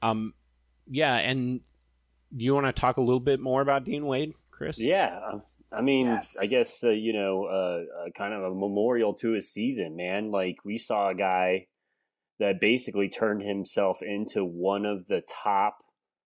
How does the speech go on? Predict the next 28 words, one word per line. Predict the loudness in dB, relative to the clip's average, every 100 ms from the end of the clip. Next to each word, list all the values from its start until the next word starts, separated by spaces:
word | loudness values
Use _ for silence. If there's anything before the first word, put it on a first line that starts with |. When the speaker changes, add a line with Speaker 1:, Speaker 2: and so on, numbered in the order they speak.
| -12
Speaker 2:
wing | 0 2 2
defenders | -2 -4 -4 -4 -4 -4
in | -6
the | -6 -8
N | -6 -4
B | 0 4
A | 4
this | 2 -6 -10
season. | -14 -14 -16 -6
Like, | -6 -2
his | -4
defensive | -2 -2 0 0 0 -2 -2
E | -6 -6
P | -4 -2 2
M | 2 0 -4 -8 _ _ _ _ _ _
was | 0 2 2 -4
top | -10 0 2 0 -6
fifty | -4 -4 -6 -16 -16 _ _ _
in | -6 -4
the | -2
N | -4 -4
B | -4 -2
A, | -4 -6 -12 _ _ _ _ -6
and | 0 0 0 -4 -8 -4
it | -2
was | 2 2 2 -2
top | -2 0 0 -4
ten | -4 0 2 0